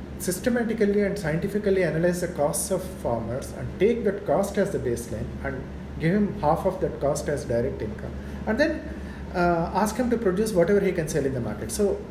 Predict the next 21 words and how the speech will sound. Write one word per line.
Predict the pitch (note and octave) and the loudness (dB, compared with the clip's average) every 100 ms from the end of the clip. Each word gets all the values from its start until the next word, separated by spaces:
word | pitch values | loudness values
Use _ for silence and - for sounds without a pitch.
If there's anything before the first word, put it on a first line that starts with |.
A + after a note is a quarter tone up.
| - | -10
his | - D3+ - | -4 -2 -2
fifty | - E3 - | -2 -2 0
percent | A3 G#3 A3 G#3+ | 2 2 2 0
of | G#3 | 0
the | G3+ | 2
cost | G3 G#3 - | 4 4 4
is | G#3+ G#3 - | 0 0 -2
his | F3+ D#3+ | -2 2
direct | C3+ D3+ - | 2 2 0
income, | D3 - G#3 - - - - | -4 -4 -4 -6 -10 -10 -6
and | - F#3 | 0 2
if | G3 | 4
he, | G#3 | 2
suppose, | G3+ G3+ F#3+ | 4 2 0
produces | E3+ D#3+ F3 F3 C#3 | 0 0 0 0 0
vegetables | C#3+ D3 F#3+ F#3 F#3 | 0 2 2 2 0
and | E3 | -2
sells | E3 E3 E3 | -2 -2 -2
in | |
the | D3 | -4
market, | A#2+ A#2 D#3+ | -4 -4 -6